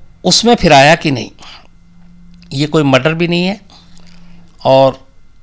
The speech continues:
ये सुसाइड भी नहीं है, बल्कि ये एक हादसा है। और हादसा इसलिए है क्योंकि जो मैंने आपको शुरू में कहा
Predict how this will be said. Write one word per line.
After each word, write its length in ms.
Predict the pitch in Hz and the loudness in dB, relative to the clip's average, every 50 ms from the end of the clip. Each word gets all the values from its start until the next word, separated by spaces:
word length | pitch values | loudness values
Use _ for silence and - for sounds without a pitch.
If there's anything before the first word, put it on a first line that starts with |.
| - - - | -20 -12 -6
ये 120 | 147 185 | -4 -4
सुसाइड 480 | 180 - - 135 - 143 131 135 131 131 | -4 -4 -6 -6 -4 -4 -2 -4 -4 -4
भी 100 | 131 123 | -6 -8
नहीं 120 | 101 98 | -8 -8
है, 160 | 98 98 - - - _ - - - - - _ - - - - - - | -14 -18 -20 -20 -20 _ -20 -20 -20 -20 -20 _ -20 -20 -20 -20 -12 -4
बल्कि 240 | 127 147 147 147 180 | -4 -4 -2 -2 -4
ये 100 | 175 180 | -4 -4
एक 100 | 180 - | -6 -8
हादसा 420 | - - 120 113 - - - 117 101 | -6 -6 -6 -6 -6 -8 -8 -8 -8
है। 200 | - - - - - - - - _ - - - _ - - - - - - - - | -10 -12 -20 -20 -20 -20 -20 -20 _ -20 -20 -20 _ -20 -20 -20 -20 -20 -20 -12 -8
और 120 | 113 113 | -8 -6
हादसा 400 | - - 135 139 - - - 185 | -4 -2 -2 -2 -2 0 -2 0
इसलिए 340 | 170 156 147 - 170 170 165 | 0 0 -2 -4 -4 -4 -2
है 160 | 165 175 185 | -2 -4 -6
क्योंकि 520 | 175 - 180 160 156 - 170 156 143 131 113 | -8 -8 -10 -10 -8 -8 -6 -6 -6 -6 -8
जो 140 | 110 135 | -8 -8
मैंने 160 | 127 127 131 135 | -6 -6 -4 -6
आपको 160 | 127 - 135 | -6 -6 -8
शुरू 220 | - - 151 156 | -8 -6 -6 -4
में 120 | 151 131 - | -4 -6 -8
कहा 220 | 117 123 135 | -10 -14 -16